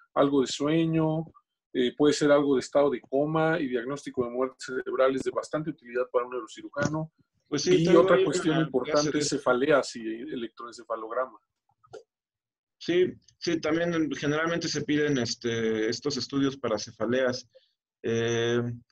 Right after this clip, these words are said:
Speaker 2: pues bueno, eh, nada más con que se queden con que existen electroencefalogramas anormales no epilépticos y anormales epilépticos y que estos pueden ser generalizados o focales,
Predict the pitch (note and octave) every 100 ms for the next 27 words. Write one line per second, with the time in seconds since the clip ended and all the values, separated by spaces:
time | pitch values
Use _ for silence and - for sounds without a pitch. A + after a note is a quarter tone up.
0 | _ - C#3+ E3+ D#3 - C3 D3+ F3 F3+
1 | F#3 F#3 E3+ C3 C#3+ D3+ D#3+ D#3 - _
2 | C3+ B2 B2 A#2+ A#2+ C#3 D#3 C#3+ A#2+ A#2
3 | A2+ A#2+ A#2 A#2 B2+ C#3 C#3+ C#3 A#2+ A#2
4 | A2+ B2 C3+ C3+ C3 C3 C3+ C3 B2+ B2+
5 | C3+ B2 C3+ C#3 A#2 G#2+ A2 A2+ A#2 B2
6 | B2 G2+ A2+ A#2 B2 B2+ B2 B2 B2 -
7 | - - _ A#2+ C3+ C3+ C3+ A#2+ B2+ C3
8 | C3 A#2+ B2 A2+ G#2+ G#2 B2 B2+ C3 -
9 | - G2 - B2+ C3+ D3 C#3+